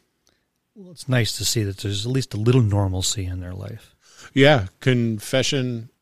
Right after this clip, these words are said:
Speaker 2: at a Mind Flayer church must be a really interesting thing. I'm sure it involves tentacles and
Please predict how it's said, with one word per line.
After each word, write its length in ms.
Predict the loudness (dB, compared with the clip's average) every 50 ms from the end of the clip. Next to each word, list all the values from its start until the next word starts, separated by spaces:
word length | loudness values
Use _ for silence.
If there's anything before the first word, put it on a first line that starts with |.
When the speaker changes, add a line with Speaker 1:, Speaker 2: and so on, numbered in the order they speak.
| _ -8
Speaker 2:
at 380 | -6 -6 -6 -6 -8 -10 -12 -10
a 260 | -8 -6 -4 -4 -4
Mind 320 | -4 -4 -4 -4 -6 -6 -6
Flayer 420 | -6 -6 -4 -4 -4 -4 -6 -8
church 400 | -10 -8 -8 -8 -8 -10 -10 -10
must 180 | -10 -10 -8 -6
be 140 | -6 -6 -6
a 40 |
really 360 | -6 -6 -6 -6 -6 -8 -8 -10
interesting 680 | -10 -10 -10 -10 -8 -8 -8 -8 -8 -8 -10 -10 -10
thing. 380 | -8 -8 -8 -8 -8 -8 -8
I'm 260 | -10 -10 -10 -10 -8 -6
sure 220 | -4 -2 -2 -2
it 60 | -2
involves 400 | -4 -4 -4 -4 -4 -6 -8 -10
tentacles 680 | -10 -8 -6 -6 -6 -6 -8 -8 -8 -6 -6 -6 -6 -4
and 280 | -4 -4 -4 -6 -8